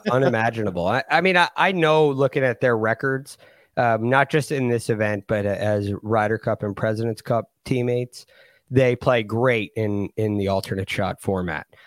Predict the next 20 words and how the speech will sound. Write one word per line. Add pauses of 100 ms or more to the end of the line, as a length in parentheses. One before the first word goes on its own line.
(120)
Uh,
they've
never
been
beaten
in,
in
that
format
before. (420)
Uh,
and
they
have
in, (120)
they
have
in
this
format,